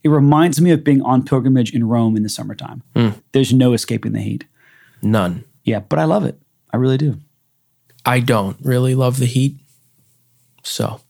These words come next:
Speaker 1: Here we are. I mean,
Speaker 2: Yeah,
Speaker 1: that
Speaker 2: here we
Speaker 1: explains
Speaker 2: are.
Speaker 1: why you are a native of where you're a native.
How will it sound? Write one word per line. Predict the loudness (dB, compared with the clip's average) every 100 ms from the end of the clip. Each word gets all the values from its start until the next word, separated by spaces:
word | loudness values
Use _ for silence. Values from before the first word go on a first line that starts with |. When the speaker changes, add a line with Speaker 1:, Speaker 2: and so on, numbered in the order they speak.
| -4
Speaker 1:
Here | 0
we | 2
are. | 0 0
I | 2
mean, | 4
Speaker 2:
Yeah, | 4
Speaker 1:
that | 4
Speaker 2:
here | 2 4
we |
Speaker 1:
explains | 4
Speaker 2:
are. | 4
Speaker 1:
why | 2 2
you | 0 0
are | -2 -4
a | -4
native | -2 -4 -6 -10 -16 -8
of | -8
where | -6 -4
you're | -4 -4
a |
native. | -2 -4 -4 -12